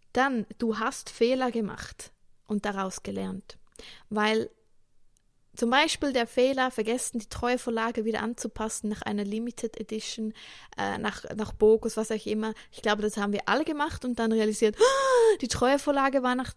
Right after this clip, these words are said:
nicht auf hundert P V und das musst du alles auch einmal durchmachen. Auch du musst einmal eine Beraterin falsch platzieren. Ähm, auch du musst einmal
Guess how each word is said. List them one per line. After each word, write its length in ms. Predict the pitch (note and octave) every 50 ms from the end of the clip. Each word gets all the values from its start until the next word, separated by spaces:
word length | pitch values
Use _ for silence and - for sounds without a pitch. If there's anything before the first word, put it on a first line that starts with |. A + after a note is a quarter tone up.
| -
nicht 220 | - A#3 A#3 - -
auf 140 | A#3 - -
hundert 240 | A#3+ A#3 A3+ A3
P 160 | - G#3+ A3 A3
V 160 | A#3+ A#3+ A3+
und 100 | - G#3
das 140 | G#3+ G#3+ -
musst 220 | A#3+ B3 - -
du 40 | A3+
alles 340 | - - A3+ B3 B3+ - -
auch 180 | G#3+ A3 A3 -
einmal 320 | - G#3+ G#3 G3+ G3+ G3
durchmachen. 560 | G3+ G#3 A3 G#3+ - - - - - - - - - - - - -
Auch 160 | - A3 -
du 200 | - - C4 C#4+
musst 320 | C#4+ C#4 C#4 C4 - -
einmal 260 | - G#3+ A3+ A#3 A3+ A3
eine 220 | - A3 G#3+ G#3+
Beraterin 500 | G3+ G#3 G3 G#3 G#3+ G#3 - - G#3 G3+
falsch 280 | - - G3 G#3 G3+ -
platzieren. 500 | - - G3+ - - - G3+ G#3 F#3 - - _ _ -
Ähm, 320 | G3 F#3+ F#3+ F#3+ F#3+ G3 - - - - - - - -
auch 200 | - G#3 G#3+ A3
du 180 | - - C4 C#4+
musst 340 | C#4+ C#4 C#4 B3 - - -
einmal 520 | A#3+ A3+ A#3 A#3+ A#3 A#3 A3+ A3+ A3+ A3+